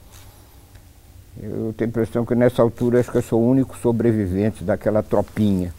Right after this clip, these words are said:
de moleques. Nós fazíamos, eram modelos nessa época. Portanto,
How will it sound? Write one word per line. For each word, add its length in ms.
de 100
moleques. 520
Nós 200
fazíamos, 460
eram 180
modelos 680
nessa 340
época. 380
Portanto, 600